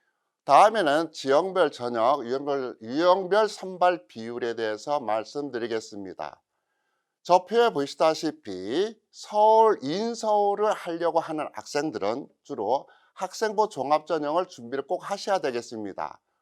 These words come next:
두 번째 대안은 수능입니다. 그러나 경인 지역 있는 대학들은 학생부 교과 전형이 제일 많고 두 번째가 수능 전형입니다. 그 외에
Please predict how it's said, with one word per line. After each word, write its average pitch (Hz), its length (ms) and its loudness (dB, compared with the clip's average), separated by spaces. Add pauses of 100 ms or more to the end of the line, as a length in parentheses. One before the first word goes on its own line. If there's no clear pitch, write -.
(140)
두 131 160 -8
번째 196 400 0
대안은 117 540 0 (120)
수능입니다. 113 1000 -6 (480)
그러나 143 580 4 (380)
경인 220 600 0
지역 214 440 0
있는 190 280 -4
대학들은 117 680 -2
학생부 185 680 -6
교과 170 460 2
전형이 147 500 -2
제일 127 340 -4
많고 107 720 -2 (280)
두 156 160 -6
번째가 151 560 2
수능 226 440 -6
전형입니다. 101 760 -6 (580)
그 220 220 0
외에 139 520 6